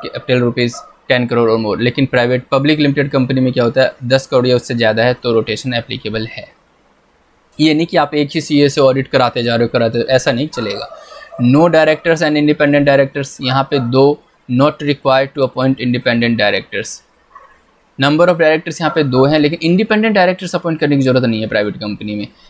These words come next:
लेकिन यहाँ पे तीन minimum number of directors होने चाहिए। और and in case of listed company, अगर listed company, कहाँ दोस्तों, listed company उस company को बोलते हैं जो stock एक्सचेंज में listed है।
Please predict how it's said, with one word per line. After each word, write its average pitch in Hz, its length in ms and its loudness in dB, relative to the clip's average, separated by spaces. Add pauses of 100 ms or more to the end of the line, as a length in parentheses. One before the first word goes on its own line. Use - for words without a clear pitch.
(120)
लेकिन 151 260 0
यहाँ 139 240 0
पे 160 180 -2 (320)
तीन 180 420 0 (260)
minimum 139 340 4
number 143 220 4
of 143 80 -2
directors 139 460 0
होने 143 180 0
चाहिए। 165 260 -4 (300)
और 139 220 2
and 165 200 -2
in 151 140 -6
case 156 240 0
of 139 80 -8
listed 131 480 0
company, 120 220 0
अगर 120 160 2
listed 165 360 2
company, 208 320 0
कहाँ 156 260 0
दोस्तों, 151 260 -2
listed 170 380 2
company 190 320 -2
उस 220 200 -2
company 180 360 -2
को 160 100 2
बोलते 123 300 0
हैं 185 220 0
जो 180 280 2
stock 202 460 0
एक्सचेंज 208 280 -6
में 208 120 2
listed 190 420 0
है। - 200 -8